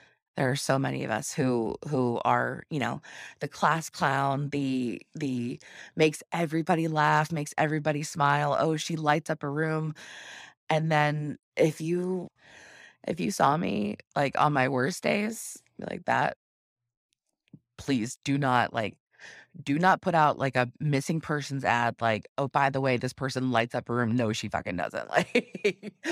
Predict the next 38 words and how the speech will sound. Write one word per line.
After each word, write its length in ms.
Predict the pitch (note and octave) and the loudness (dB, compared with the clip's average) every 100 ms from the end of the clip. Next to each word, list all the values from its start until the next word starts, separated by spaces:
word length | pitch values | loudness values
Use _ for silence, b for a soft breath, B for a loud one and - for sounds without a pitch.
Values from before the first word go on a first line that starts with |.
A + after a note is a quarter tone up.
| C4 | 0
I 100 | - F#3 | 0 0
do 160 | - G3+ | 0 4
not 200 | D3 C#3+ | 6 4
light 160 | D#3+ C3+ | 2 0
up 120 | C3 | -2
a 40 | |
room 260 | C3+ C3 B2 | 0 2 2
on 120 | B2 | 2
my 120 | B2 | 2
couch 340 | - G2+ - - | 2 0 -2 -4
troll 200 | A2 F2 | -2 0
days, 260 | F2+ D3+ - | 0 0 -2
<laughs> 680 | F#3+ - G3+ - - - - | -8 -10 -14 -14 -20 -8 -4
okay? 360 | - D#3 - F#3+ _ - _ _ _ _ B E4 | 0 -2 -4 -14 _ -20 _ _ _ _ B -4
In 80 | G#3+ | 0
fact, 220 | E3 D3 | 0 2
I 80 | E3 | -2
prefer 280 | F#3+ D#3+ G3 | -2 -2 -2
the 100 | C#3+ | 0
room 140 | D3 | 0
to 60 | C3+ | 0
be 80 | C3 | 2
very, 280 | C3+ B2+ | 4 4
very 240 | A#2+ A#2 A2+ | 4 2 2
dark. 260 | G2+ G#2+ - B B B B | 0 0 -4 B B B B
But 180 | E3 - | -8 -4
yeah, 280 | F#3+ G3+ D3+ D3+ _ _ B B B B | 0 0 -2 -10 _ _ B B B B
sometimes 640 | - C#3+ D#3 E3 E3 D#3 - | -8 -6 -2 -2 -2 -6 -4
it's, 420 | D3 D3 - - - _ - | -4 -4 -12 -16 -20 _ 2
it 120 | D#3 | 4
is 220 | D3 D3+ | 4 2
us. 440 | A2 - - - - | 0 -2 -8 -18 -6
It's, 500 | C3+ C3+ - - - | -6 -6 -14 -20 -6
it's 220 | C#3 B2+ - | -4 -4 -4
the 100 | C#3+ | 0
ones 300 | C#3 C3 - | 2 0 0
that 140 | C3+ | 0
are, 420 | - B2+ B2+ B2 | 4 4 4 0